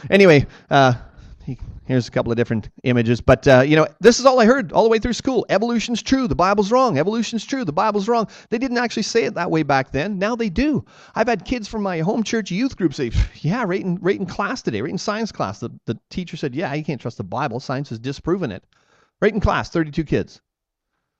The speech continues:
Then you sit at home, you watch T V, you know, "Hey, let's watch Discovery Channel. I love Animal Planet. Let's take the kids to see Night at the Museum. What's it saying? Evolution's true, the Bible's wrong."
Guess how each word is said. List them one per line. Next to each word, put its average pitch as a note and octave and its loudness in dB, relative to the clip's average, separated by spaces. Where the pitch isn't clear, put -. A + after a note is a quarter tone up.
Then G3+ 0
you G3+ 2
sit G#3+ 4
at F#3+ 6
home, G3 4
you C#3 4
watch E3 2
T G3 2
V, D#3+ 4
you G#2 -2
know, D3+ -2
"Hey, G#3 -4
let's A3 -2
watch G3+ -4
Discovery D#3 -4
Channel. A2 -4
I A#3+ -2
love G3+ 0
Animal G3+ -2
Planet. E3+ -4
Let's - -2
take D4+ 6
the A#3 -6
kids B3+ -2
to G#3+ -6
see A#3 -4
Night A3+ 2
at A3 -2
the G3 -4
Museum. F#3 0
What's G3 -2
it F#3+ -12
saying? F#3 -2
Evolution's G#3+ 2
true, F#3+ 6
the B2 0
Bible's E3 2
wrong." F3 2